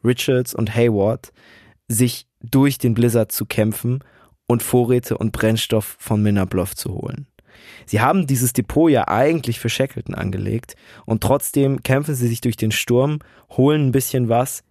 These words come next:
ziehen zurück zu den eingeschneiten Zelten und bringen Nahrung und Vorräte.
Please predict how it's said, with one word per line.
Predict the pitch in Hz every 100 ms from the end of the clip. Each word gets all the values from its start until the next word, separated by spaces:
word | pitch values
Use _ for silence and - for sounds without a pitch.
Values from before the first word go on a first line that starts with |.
| -
ziehen | - 139 160
zurück | - 117 131 -
zu | 117
den | 107
eingeschneiten | 78 113 110 - 98 101
Zelten | - 98 101 104 107 - _ _ _ -
und | 110
bringen | - 104 104
Nahrung | 90 92 98 98
und | 98
Vorräte. | - 90 - - -